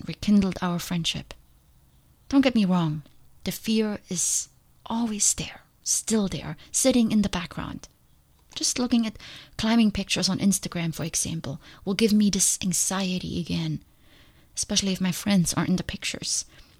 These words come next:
But then I learned I may not be able to control my weekend,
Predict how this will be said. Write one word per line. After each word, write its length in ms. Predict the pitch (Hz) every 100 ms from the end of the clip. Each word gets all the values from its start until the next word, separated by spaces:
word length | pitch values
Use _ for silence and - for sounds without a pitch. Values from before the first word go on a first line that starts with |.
| _ _ _ _
But 120 | 220
then 280 | 247 277 285 - -
I 80 | -
learned 500 | 208 202 180 160 - - _ _ _ _ _ _ -
I 60 | 214
may 140 | 254
not 180 | 262 240
be 160 | 190 180
able 140 | 175
to 100 | -
control 360 | - 170 - 160
my 160 | 147 -
weekend, 560 | - - 247 285 -